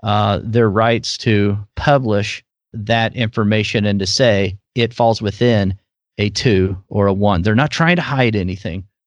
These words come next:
from us. So I just wanted to say that because sometimes I get that question, and I just want to be clear about that, that they're, they're actually trying to be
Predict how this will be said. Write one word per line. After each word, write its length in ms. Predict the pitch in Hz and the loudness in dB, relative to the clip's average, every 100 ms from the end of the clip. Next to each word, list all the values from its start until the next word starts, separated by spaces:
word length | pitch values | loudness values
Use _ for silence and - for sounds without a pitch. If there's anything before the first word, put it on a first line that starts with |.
| _ - | _ -6
from 200 | 110 85 | -4 -4
us. 100 | - | -6
So 220 | 117 90 | -4 -2
I 100 | 143 | 0
just 160 | 208 254 | 0 2
wanted 120 | 233 | 2
to 100 | 180 | 2
say 140 | 131 | 2
that 160 | 123 120 | 0 0
because 240 | 113 156 | -4 -4
sometimes 360 | - 226 262 226 | -4 -4 -4 -4
I 60 | 175 | -4
get 160 | 156 | -4
that 160 | 120 110 | -4 -6
question, 500 | - 113 - 87 85 | -4 -6 -6 -8 -6
and 280 | 107 98 95 _ _ _ | -6 -6 -8 _ _ _
I 40 | 123 | -6
just 100 | 147 | -2
want 120 | 147 | 2
to 40 | |
be 100 | 131 | 2
clear 280 | 127 135 123 | 2 2 2
about 260 | 113 104 - | 2 0 0
that, 300 | 101 98 - | 0 0 -2
that 240 | 104 - - | -4 -4 -12
they're, 340 | 110 127 127 | -2 0 0
they're 160 | - 151 | 0 0
actually 300 | 254 - 151 | 0 0 0
trying 240 | - 151 | 0 0
to 80 | 131 | 2
be 340 | 117 127 120 | 2 2 0